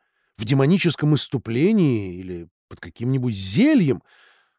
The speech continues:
Ну, другие напитки, что это? И поэтому преступления скрыты от его новых воплощений.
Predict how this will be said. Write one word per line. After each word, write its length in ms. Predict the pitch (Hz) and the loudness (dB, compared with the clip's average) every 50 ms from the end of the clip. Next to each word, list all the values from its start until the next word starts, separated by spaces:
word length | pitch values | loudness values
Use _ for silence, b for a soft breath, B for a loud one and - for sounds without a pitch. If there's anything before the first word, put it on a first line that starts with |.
| b _ - | b _ -16
Ну, 300 | - - - - 95 85 | -16 -16 -14 -16 -12 -6
другие 340 | 87 127 165 160 180 160 127 | -4 -2 0 2 2 2 2
напитки, 400 | 127 139 - 139 123 - - 90 | 2 0 -2 -4 -6 -6 -8 -12
что 240 | - - 180 165 | -2 2 2 2
это? 200 | 123 - - - _ _ _ _ _ _ _ _ _ _ _ _ | 2 2 -2 -10 _ _ _ _ _ _ _ _ _ _ _ _
И 100 | - 82 | -12 -10
поэтому 320 | 87 101 104 107 131 143 139 - | -6 -6 -4 0 0 0 0 0
преступления 880 | 123 123 110 - - 117 - - 98 101 107 127 151 196 247 277 247 | -2 -6 -6 -6 -8 -10 -10 -6 -6 -4 -2 0 2 2 2 2 2
скрыты 640 | - - - - 107 101 107 120 139 131 - 254 240 | 0 -2 -6 -8 -8 -6 -4 -6 -6 -2 -2 -2 -2
от 180 | - - 92 - | -2 -6 -12 -12
его 260 | 92 98 101 110 110 | -12 -8 -6 -4 -4
новых 460 | 110 110 117 120 131 135 151 139 - | -2 -2 0 0 2 0 0 -2 -2
воплощений. 1000 | 135 165 175 - 208 226 220 - - - - - 254 254 202 131 104 98 85 - | -2 -4 -2 -2 -2 -2 -2 -2 -4 -8 -4 -2 0 2 2 0 0 -6 -12 -16